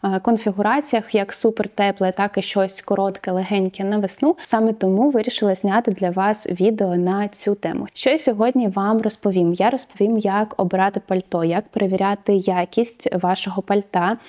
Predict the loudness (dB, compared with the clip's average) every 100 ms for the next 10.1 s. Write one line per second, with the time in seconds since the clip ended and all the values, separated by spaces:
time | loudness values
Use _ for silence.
0 | -6 -2 0 0 -2 -2 0 0 0 0
1 | -2 0 0 2 2 2 -2 -2 -2 -2
2 | -2 -4 0 -2 0 -2 0 0 0 0
3 | 2 2 0 -4 -20 _ 0 2 0 0
4 | -4 0 0 2 2 2 0 -2 0 -2
5 | -2 -4 -2 2 2 0 -2 0 0 0
6 | -2 0 2 2 0 0 -2 -2 -4 -4
7 | -4 -4 -6 -6 -4 -4 -4 -2 2 2
8 | 2 0 0 -2 -4 0 2 0 -2 -8
9 | -2 -2 0 -2 -2 -2 -4 -4 -4 -4